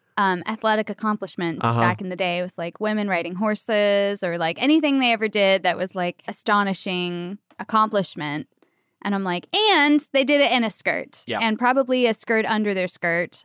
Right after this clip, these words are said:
Speaker 1: and then some really weird undergarments."
Speaker 2: Yeah.
Speaker 1: <laughs> And,
Speaker 2: Yeah.
Speaker 1: like,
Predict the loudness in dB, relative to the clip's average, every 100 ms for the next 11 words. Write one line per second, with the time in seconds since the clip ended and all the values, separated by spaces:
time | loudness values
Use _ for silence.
0 | -6 -4 -2 -4 -4 -4 -2 -2 -2 0
1 | 0 0 0 0 0 -2 -4 -6 0 2
2 | 2 2 2 2 4 4 4 2 2 -2